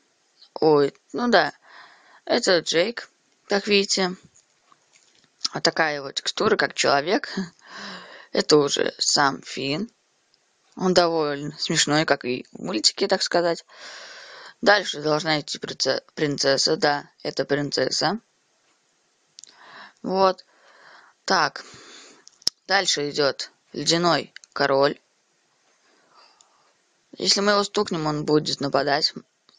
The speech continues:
Да, вот, как видите, он на, на нас нападает. Так, все, отстань. Дальше идет лимоновый человечек. Так, интересно, будет ли он нападать? Давайте стукнем его. Так, вот.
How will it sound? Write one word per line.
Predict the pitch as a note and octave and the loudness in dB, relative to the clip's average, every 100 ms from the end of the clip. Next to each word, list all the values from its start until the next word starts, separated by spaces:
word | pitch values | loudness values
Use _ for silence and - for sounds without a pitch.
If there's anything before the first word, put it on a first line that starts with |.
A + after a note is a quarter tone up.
| _ _ _ _ _ _ | _ _ _ _ _ _
Да, | D#3 D3 C3+ | -2 0 0
вот, | C3+ | -4
как | C3+ C3+ | -6 -8
видите, | C#3 - | -2 0
он | - | 0
на, | C3+ C#3 | 0 0
на | C#3+ | 0
нас | C#3 | 0
нападает. | C3 C3 A#2+ D#3 F3 | -2 -2 2 2 2
Так, | C#3+ B2+ | -2 -2
все, | - C3 | -2 0
отстань. | C3+ - - F3 G#3+ - _ _ - - - - | 0 0 0 0 -2 -10 _ _ -20 -20 -18 0
Дальше | G3+ F#3 - D3 | 2 2 -2 -2
идет | D3 C#3 - | 0 0 -4
лимоновый | - D#3 F3 D#3 D3+ D3 | -4 2 2 2 -4 -4
человечек. | C3+ C3+ C#3+ - - - _ _ _ _ _ - | -2 -2 -2 -4 -6 -12 _ _ _ _ _ -2
Так, | D3+ C3+ | -2 -2
интересно, | D#3 - D#3 C3+ | -4 0 0 0
будет | D3 A3+ - | -2 0 2
ли | |
он | G3 F3+ | 2 2
нападать? | F#3+ C#3+ - - - _ | 0 -2 -2 -6 -14 _
Давайте | D3+ C#3+ - | 0 0 0
стукнем | - - A3 A#3+ G#3 F3+ | -6 -4 -2 -2 -2 -2
его. | D#3+ - - _ _ _ _ _ _ _ _ _ _ _ _ _ _ _ _ _ _ _ _ _ _ _ _ _ _ _ _ _ _ _ | -2 -6 -10 _ _ _ _ _ _ _ _ _ _ _ _ _ _ _ _ _ _ _ _ _ _ _ _ _ _ _ _ _ _ _
Так, | D#3 C#3 | -2 -2
вот. | C#3+ C3+ - | -6 -8 -12